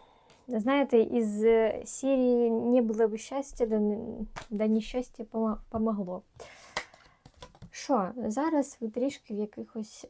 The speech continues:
е, негативних енергіях, в переживательних, ви за щось переймаєтеся дуже сильно, можливо, ви маєте залежність від людини якоїсь,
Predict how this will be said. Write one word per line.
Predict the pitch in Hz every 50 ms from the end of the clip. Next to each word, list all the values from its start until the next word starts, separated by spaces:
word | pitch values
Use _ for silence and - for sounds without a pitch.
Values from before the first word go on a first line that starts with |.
| _
е, | 214
негативних | 208 208 202 202 208 240 254 247 233 226 220 - 196 185 185 190 190 -
енергіях, | 226 226 269 302 311 302 277 254 240 214 202 - 208 - - -
в | 233 208 196 208 214 220 214 214 208 202 190 -
переживательних, | - 226 220 214 208 185 214 202 - 202 247 277 285 - 233 220 220 226 226 - -
ви | 196 202 202
за | 190 190 196
щось | 196 - - 202 202 - -
переймаєтеся | - - 208 196 190 185 196 220 254 269 269 262 254 - 220 214 - 233
дуже | 202 196 202 196 202 202
сильно, | 185 - - - 254 277 269 254 233 214
можливо, | 208 208 214 208 233 240 226 208 190
ви | 180 180 190
маєте | 185 190 185 180 180 - 185 180
залежність | 185 202 196 196 196 202 190 196 - - 196 - _ _ -
від | 220 202 -
людини | 202 190 196 185 190 233 269 277 262 247
якоїсь, | 240 233 226 - - - 226 220 214 226 220 - _